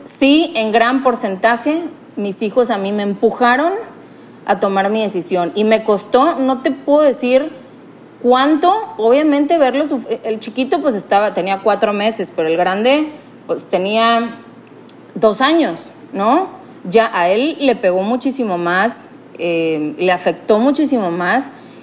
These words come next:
Y muchas veces flaqueé, Tania, en, en, o sea, después de haber tomado mi decisión por verlo a él sufrir, pero dije, "No, él va a estar bien, vamos a estar bien así, vamos a estar muchísimo mejor que como estábamos antes".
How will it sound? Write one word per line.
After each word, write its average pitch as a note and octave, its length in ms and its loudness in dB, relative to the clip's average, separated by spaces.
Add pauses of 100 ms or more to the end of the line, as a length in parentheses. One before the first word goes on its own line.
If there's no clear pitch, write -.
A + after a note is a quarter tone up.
(120)
Y A#3 140 2
muchas C4+ 480 4
veces D4 360 0
flaqueé, A3+ 500 2
Tania, A3 560 -2
en, F#3 180 -4
en, F#3 360 -4
o F#3+ 60 -8
sea, G3+ 120 0
después G3 380 0
de A#3 40 6
haber A#3+ 200 2
tomado A#3+ 340 0
mi B3 80 0
decisión G3+ 520 -2
por A3 180 2
verlo G#3 280 2
a A3 60 6
él A3 80 0
sufrir, B3 420 -4
pero A3 120 0
dije, G#3 160 -4
"No, B3 400 2 (220)
él C4 280 2
va B3 60 4
a B3 40 2
estar B3 300 0
bien, A#3 420 -2 (480)
vamos C4 380 0
a C4+ 60 0
estar A#3 240 0
bien A#3+ 180 -2
así, A#3+ 220 -2
vamos B3 240 2
a - 20 0
estar C4 240 2
muchísimo C#4 500 2
mejor A3+ 300 0
que D4+ 120 -6
como C4+ 200 -2
estábamos B3 540 -2
antes". B3+ 560 -2